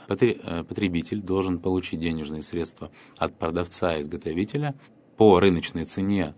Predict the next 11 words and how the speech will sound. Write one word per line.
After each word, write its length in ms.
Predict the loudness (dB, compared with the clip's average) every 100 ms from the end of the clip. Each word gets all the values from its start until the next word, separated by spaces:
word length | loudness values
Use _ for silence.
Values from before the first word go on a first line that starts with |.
| _ -16
этого 260 | -8 -6 -4
товара, 440 | 0 2 2 0 -6 -18 -18 -8
э, 220 | -2 -2 -2
который 300 | 2 2 2
на 80 |
сегодняшний 560 | -2 -2 -2 -2 -6 -2
день 180 | -2 0
продается 560 | -4 -2 -2 -2 -4
у 120 | -4 -4
этого 220 | -4 -4
продавца. 520 | -4 -8 -8 -12